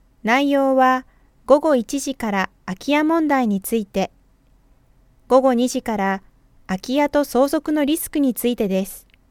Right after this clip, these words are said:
相談料は無料で、参加の申し込み時には、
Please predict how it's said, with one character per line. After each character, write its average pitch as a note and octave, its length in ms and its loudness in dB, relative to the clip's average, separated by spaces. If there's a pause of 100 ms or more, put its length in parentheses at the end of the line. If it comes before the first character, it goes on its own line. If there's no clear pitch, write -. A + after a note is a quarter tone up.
(1400)
相 D#4+ 300 2
談 E4+ 240 2
料 C#4 180 2
は A3 140 0
無 F#3 140 0
料 G#3+ 240 0
で、 G#3 280 -2 (320)
参 B3 280 0
加 D4+ 140 -2
の D4+ 120 0
申 C4+ 260 0
し - 60 -12
込 D#4 140 -4
み D#4 120 -2
時 C#4+ 120 -4
に A#3 140 -2
は、 F#3+ 220 -2